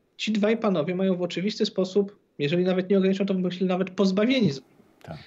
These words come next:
Speaker 1: prawa do obrony. Proszę zwrócić uwagę, kto sądził ich sprawę w pierwszej instancji, że to był sędzia bardzo mocno zaangażowany politycznie, bo on później wziął udział w tej słynnej prowokacji z rzekomym Tomaszem Lisem.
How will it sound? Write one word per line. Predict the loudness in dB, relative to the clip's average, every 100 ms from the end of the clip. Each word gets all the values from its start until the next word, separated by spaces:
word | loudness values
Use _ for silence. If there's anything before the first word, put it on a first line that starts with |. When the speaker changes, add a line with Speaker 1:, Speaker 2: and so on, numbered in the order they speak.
| _ _ _ _
Speaker 1:
prawa | -2 2 2 0
do | 0
obrony. | -2 -2 -4 -8 _ _
Proszę | -6 -4 -6
zwrócić | -6 -8 -2
uwagę, | -2 -2
kto | -4 -6
sądził | -2 -2 0 -2
ich | -4
sprawę | -6 -6
w | -4
pierwszej | -2 -2 -4
instancji, | -4 -6 -6 -10 -12
że | -6 -4
to |
był | -2 0
sędzia | 0 2 2
bardzo | 0 0
mocno | -2 -4 -4
zaangażowany | -2 -2 -2 -2 -2 -2
politycznie, | -4 -4 -6 -4 -2
bo | -2
on | -2
później | -2 -2
wziął | 0 0 0
udział | -2 0
w |
tej | 0
słynnej | 0 0 0
prowokacji | 0 -2 0 0 0 -2 -4 -8 -20 -16
z | -6
rzekomym | 0 0 0 -2 -2
Tomaszem | -4 -4 -6 -6
Lisem. | -6 -6 -6 -10